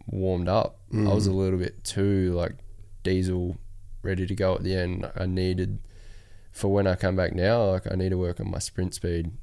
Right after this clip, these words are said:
Speaker 2: Yeah.
Speaker 1: Start and sprint hard for five laps, and, you know, that's where someone like Luke Cloud is so good. He can be eighth into the first turn, come out second, and have a ten-second gap by the third lap.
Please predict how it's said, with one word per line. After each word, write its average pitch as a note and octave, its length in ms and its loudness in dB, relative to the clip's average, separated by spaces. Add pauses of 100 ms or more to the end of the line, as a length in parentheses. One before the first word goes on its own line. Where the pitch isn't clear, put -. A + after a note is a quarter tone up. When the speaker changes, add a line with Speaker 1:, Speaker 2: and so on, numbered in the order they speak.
Speaker 2:
Yeah. F2+ 320 0
Speaker 1:
Start G2+ 480 2
and - 180 -6
sprint - 580 -4
hard F2 360 0
for - 120 -10
five F2 300 -2
laps, - 420 -2
and, F2+ 260 -2 (440)
you - 160 -4
know, E2+ 220 0 (200)
that's - 260 -4
where F#2+ 380 0
someone F#2 300 -2
like F2+ 140 -2
Luke F#2+ 180 -2
Cloud G2 240 -2
is G2 100 -2
so F#2 300 2
good. F#2+ 360 0 (500)
He - 120 -4
can G2 140 -2
be F2+ 280 0 (420)
eighth G2 220 0
into F#2+ 180 -2
the F#2 80 -4
first F#2+ 280 -2
turn, F#2 260 0
come F#2 200 0
out F2 160 0
second, F#2 380 -2
and F2+ 260 -4 (480)
have F#2 140 0
a F2+ 40 -4
ten-second F2+ 460 -2
gap F#2+ 180 2
by F#2 120 0
the F2 40 -2
third F2 240 0
lap. F#2+ 260 2